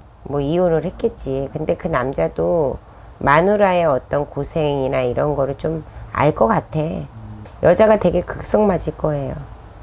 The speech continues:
그 빅마마 여성분이 되게 극성 맞을 거예요.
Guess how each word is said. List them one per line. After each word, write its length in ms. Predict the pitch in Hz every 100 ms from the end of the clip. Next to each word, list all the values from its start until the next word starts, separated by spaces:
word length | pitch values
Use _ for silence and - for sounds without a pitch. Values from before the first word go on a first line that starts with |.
| -
그 140 | - 139
빅마마 680 | - 151 156 147 135 123 - - - - - -
여성분이 840 | 120 135 - 135 120 123 160 135 - - - - - - - - -
되게 340 | - 147 151 135
극성 400 | - - - 185
맞을 280 | 156 131 - -
거예요. 140 | 117